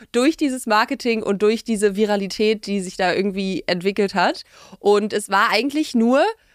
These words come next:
gut für McDonald's. Also es war jetzt nicht, es hat jetzt keinen Shitstorm losgetreten. Alle haben sich halt über den C E O so ein bisschen lustig gemacht, aber es war jetzt nicht irgendwie unangenehm. Es fanden doch alle ganz witzig und,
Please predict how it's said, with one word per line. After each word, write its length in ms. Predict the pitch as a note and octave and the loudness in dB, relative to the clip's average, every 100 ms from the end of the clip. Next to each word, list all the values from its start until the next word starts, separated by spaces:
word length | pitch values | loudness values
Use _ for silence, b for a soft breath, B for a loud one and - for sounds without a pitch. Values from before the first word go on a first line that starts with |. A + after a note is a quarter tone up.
| b _ | b _
gut 220 | A#3+ G4 | 0 0
für 180 | - B3 | 2 0
McDonald's. 640 | F#3+ F3 E3 D#3+ D#3+ E3 - | 0 0 0 2 0 -2 0
Also 200 | G3+ G3+ | 0 2
es 180 | G3 - | -2 -2
war 120 | F#3+ | 0
jetzt 220 | B3+ A#3+ | 0 0
nicht, 220 | A3+ C#4 - | 0 0 0
es 180 | A3+ | -2
hat 140 | A#3+ A#3 | -2 0
jetzt 180 | A3 - | 0 0
keinen 220 | A3 A#3 | -2 -2
Shitstorm 500 | - B3+ - C4 B3 | -4 -6 -2 -2 0
losgetreten. 640 | B3+ C#4 B3 - B3+ B3+ | 0 0 -4 -4 -4 -2
Alle 200 | - G#3 | 0 2
haben 140 | A3+ A3 | 2 -2
sich 160 | G#3 | -2
halt 200 | A3 G3+ - b b b b _ | -2 -2 -6 b b b b _
über 340 | A#3 B3 C4+ A#3+ | 0 2 4 2
den 220 | A3+ A3 | 2 -2
C 240 | - A3 | -4 -4
E 60 | G#3+ | -2
O 240 | B2 G#3 | 2 2
so 100 | G#3+ | 2
ein 80 | G3 | -2
bisschen 260 | G3+ - F3+ | -4 -4 0
lustig 380 | G3+ - D#4 - | 0 0 -6 -4
gemacht, 480 | C#4+ C#4+ F#4 - - | 0 0 0 -6 -4
aber 720 | G3+ G3+ G3 G3+ G3 G3 F#3+ F#3 | 0 2 2 2 4 4 2 0
es 260 | - - | -6 -2
war 120 | G#3 | 0
jetzt 240 | G3+ F#3+ - | 2 0 0
nicht 180 | A3 - | -2 2
irgendwie 560 | A3 A3+ G#3+ G#3+ G3+ - _ _ | 0 0 -4 -2 -4 -6 _ _
unangenehm. 640 | G#3+ B3 C4+ C4+ B3+ C4+ C#4 | -2 0 0 -2 0 0 -2
Es 180 | - - | -6 -2
fanden 200 | G#3 F#3+ | -4 0
doch 160 | F#3+ A3 | -2 0
alle 380 | - A3 A3+ B3 _ _ | 0 2 0 -4 _ _
ganz 220 | F#3 F3+ | -10 -4
witzig 500 | A#3 B3+ C4 C4 - | -6 -4 -4 -6 -2
und, 240 | G3+ G#3+ | -2 -2